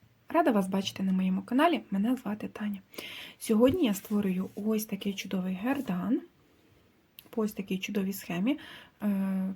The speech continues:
посилання на автора схеми я залишу внизу в описі. Можете перейти, переглянути і, е, придбати, якщо вас вона також зацікавить. І хочу показати вам, е, як я буду робити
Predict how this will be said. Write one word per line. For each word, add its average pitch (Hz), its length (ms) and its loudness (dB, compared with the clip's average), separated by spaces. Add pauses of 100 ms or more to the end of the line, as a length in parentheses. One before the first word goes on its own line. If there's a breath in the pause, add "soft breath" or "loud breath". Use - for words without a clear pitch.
посилання 214 500 2
на 196 260 0
автора 196 440 -2
схеми 294 360 0
я 233 220 0
залишу 208 480 -2
внизу 190 400 0
в 214 200 -6
описі. 185 480 -2
Можете 196 380 -4
перейти, 220 380 -4
переглянути 240 680 0 (1120 loud breath)
і, 294 240 2 (160)
е, 196 240 0
придбати, 202 460 0
якщо 190 360 -2
вас 180 300 -6 (100)
вона 185 200 4
також 196 320 -4
зацікавить. - 640 -6 (1400)
І 330 180 8
хочу 269 380 2
показати 226 560 0
вам, 190 460 2
е, 202 260 2
як 262 220 0
я - 60 4
буду 226 260 2
робити 202 360 2